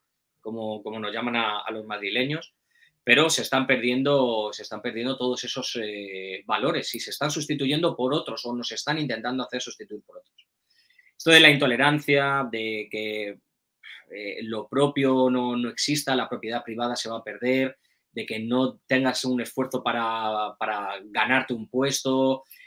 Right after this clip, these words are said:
eh, la meritocracia, ¿no? Que se suele decir, etcétera, etcétera. Todo esto se está perdiendo. Nos están, es la cultura de la idioti-, idiotización, ¿no? Si lo podemos llamar así, el borreguismo, que me,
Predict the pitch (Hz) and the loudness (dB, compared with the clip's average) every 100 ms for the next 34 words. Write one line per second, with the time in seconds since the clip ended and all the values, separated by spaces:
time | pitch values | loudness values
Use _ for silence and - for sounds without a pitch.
0 | - 104 107 110 113 110 110 107 135 156 | -14 -8 -6 -4 -2 -4 -4 0 4 4
1 | 123 127 127 - - 120 110 104 143 143 | 2 -2 -2 -4 -2 -2 -4 -4 0 0
2 | 120 127 120 113 135 131 117 - 156 151 | 0 -2 -4 -4 -2 -2 -2 0 2 2
3 | 170 190 - - 135 - 104 135 160 104 | 0 -2 -4 -2 -4 -4 -4 -2 -2 -6
4 | - _ _ 117 110 - 135 151 135 113 | -10 _ _ -10 -8 -2 2 2 0 -4
5 | - _ 69 58 113 127 - 123 139 139 | -10 _ -16 -14 -6 -4 -2 0 2 4
6 | 135 143 131 - 120 117 - 120 _ _ | 6 6 6 4 -2 -4 -6 -16 _ _
7 | 123 117 117 110 104 214 156 - 135 120 | -4 -4 -4 -6 -4 -2 0 -2 -2 -2
8 | 123 120 117 113 110 104 156 123 135 135 | -2 -4 -4 -4 -4 -2 0 4 4 6
9 | 143 165 113 110 110 | 6 4 2 -6 -10